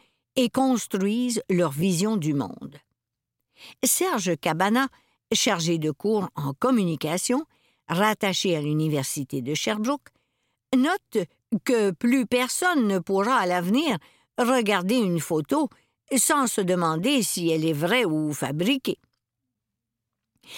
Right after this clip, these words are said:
La même dynamique risque aussi de s'appliquer aux enregistrements audio et même aux vidéos à mesure que la technologie se raffine, un processus déjà bien avancé.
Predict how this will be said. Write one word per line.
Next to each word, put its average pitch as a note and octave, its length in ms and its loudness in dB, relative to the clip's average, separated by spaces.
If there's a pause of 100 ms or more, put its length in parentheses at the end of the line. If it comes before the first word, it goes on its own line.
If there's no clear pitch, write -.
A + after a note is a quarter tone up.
(140)
La A#3 160 2
même B3+ 380 2
dynamique G3+ 640 0 (160)
risque G#3 420 0
aussi G#3 380 -2
de D3 160 0
s'appliquer G3 680 0
aux D#3 220 0
enregistrements E3 840 0 (100)
audio E3 360 0 (760)
et C#4+ 100 4
même D#4 320 0
aux A3+ 220 2
vidéos A3 640 0 (460)
à D4+ 160 2
mesure G3 560 0
que G3 80 2
la E3 160 0
technologie E3 720 0
se D#3+ 120 -2
raffine, F#3 600 -2 (520)
un G#3+ 140 2
processus F3+ 720 -2
déjà D#3 400 0
bien C#3 540 -2
avancé. E3+ 580 -2